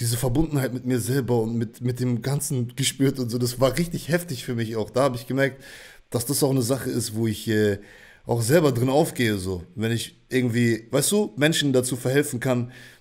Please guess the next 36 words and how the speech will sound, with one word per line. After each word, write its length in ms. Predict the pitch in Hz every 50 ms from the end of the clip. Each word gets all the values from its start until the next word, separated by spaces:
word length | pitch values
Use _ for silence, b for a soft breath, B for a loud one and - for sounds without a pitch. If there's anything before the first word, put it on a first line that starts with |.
| B _
dieses, 520 | - 117 110 123 123 123 117 - - - - -
das 240 | - 135 123 - -
zu 100 | - 127
finden, 400 | - - 175 190 185 185 139 123
diese 200 | 110 110 104 113
Verbundenheit 720 | - - 120 110 135 147 147 - 123 110 110 107 95 -
und 200 | 107 107 104 87
diese, 360 | 101 101 101 104 104 98 92 B B B B B B B B B B B _
weil 140 | - 117 120
du 140 | 117 123 139
hast 220 | 170 180 - -
recht, 380 | - 196 214 - - - - - _ _ _ _ _ _
das, 300 | - 107 98 - - -
das, 420 | - 110 101 - - - - - b b b b b b b b b b b b _ _ _ _ _ -
diesen 200 | 123 120 139 135
Status 460 | 120 - 160 165 185 180 156 123 -
kannst 260 | - 165 185 180 -
du 60 | - 147
erreichen, 460 | 135 127 120 151 185 180 170 143 131
auch 320 | 123 123 - - - - - - b b b b b b b b b b b b _ -
ohne 200 | 165 202 233 185
die 120 | 139 135 120
Substanzen, 540 | 117 107 - - - 117 98 95 - 95
glaub 200 | 92 98 95 90
ich, 100 | 90 -
weißt 200 | - 104 107 -
du. 80 | 135 127
Und 100 | 117 110
vor 160 | - - 131
allen 140 | 147 165 180
Dingen, 120 | 170 151
wenn 140 | 143 147 147
du 100 | 143 139
es 160 | 131 117 - - -
ohne 260 | - 170 208 214 185 139
Substanzen 840 | 135 151 - - - 165 180 202 185 - 151 143 135 127 120 B